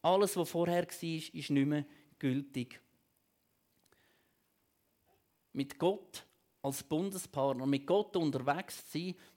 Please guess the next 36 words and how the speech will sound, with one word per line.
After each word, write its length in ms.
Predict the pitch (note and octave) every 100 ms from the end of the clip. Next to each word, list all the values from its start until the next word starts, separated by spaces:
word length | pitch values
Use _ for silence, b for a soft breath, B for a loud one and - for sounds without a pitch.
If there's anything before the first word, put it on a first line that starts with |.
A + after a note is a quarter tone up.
| -
das 380 | C3+ D3+ D#3+ -
schenkt 460 | - C#3 C#3 - -
ewigen 420 | C3+ D3+ D3+ C#3+
Frieden. 460 | - C3 B2 A#2 A#2 _ b b b
Und 140 | D#3
wir 80 | D3+
lesen 340 | D#3 F#3 G3 E3+
im 140 | D#3
Römer 380 | E3 E3 E3 -
acht 320 | F3 - -
sechs, 560 | D3 D3 - - - - b b b b _
"Wenn 240 | D3 E3 D3+
du 160 | C4
dich 320 | C#4 A#3+ -
von 220 | - E3+ D3
deiner 280 | D3 D3
menschlichen 640 | C#3 D3 G3 - F#3 - D#3+
Natur 400 | D3 - E3+ F3
bestimmen 500 | D#3 - C#3+ D3+ D#3+
lässt, 420 | D3 C#3 - -
führt 360 | - D#3 D#3 D3+
das 240 | C#3 -
zum 220 | D3 C3+
Tod. 420 | - C3+ C3+ - - b b b b b b
Doch 160 | D3+ E3
wenn 160 | D#3+
der 180 | D3 C3
Heilige 400 | C#3+ F#3+ A3 G#3
Geist 400 | G3 D3+ D#3+ -
dich 160 | F3 -
bestimmt, 640 | D#3+ - D3 D3 D3+ -
bedeutet 600 | C#3+ C3+ C#3+ D#3+ D#3+ D3+
das 300 | C#3+ C#3+ - b b -
Leben 540 | B2+ C3 D3 D#3+ E3 D#3+
und 180 | E3 D3
Frieden." 640 | - B2 C3 B2+ B2+ B2